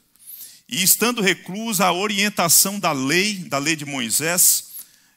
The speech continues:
é, sinalizava e dizia para o leproso que ele devia gritar em alto e bom som quando alguém se aproximasse do lugar onde ele estava. Ele devia gritar, "Leproso, leproso!",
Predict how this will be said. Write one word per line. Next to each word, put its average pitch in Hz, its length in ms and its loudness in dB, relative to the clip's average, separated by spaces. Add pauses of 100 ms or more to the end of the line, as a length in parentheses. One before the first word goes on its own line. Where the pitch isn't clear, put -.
é, 151 520 2
sinalizava 165 800 2
e 160 60 -4
dizia 170 560 -2
para 175 200 -6
o 165 40 -8
leproso 156 720 -8
que - 240 -8
ele 185 160 -2
devia 165 380 -4
gritar 170 680 -2
em 170 140 -2
alto 196 260 0
e 190 60 -6
bom 160 260 -8
som 180 420 -6 (520)
quando 180 240 -6
alguém 175 320 -2
se - 100 0
aproximasse 175 880 -2
do 135 100 -12
lugar 127 280 -2
onde 127 200 -4
ele 120 100 -6
estava. 123 320 -6
Ele 147 100 -12
devia 170 340 -4
gritar, 165 560 -2 (340)
"Leproso, 240 1120 6 (160)
leproso!", 262 1080 8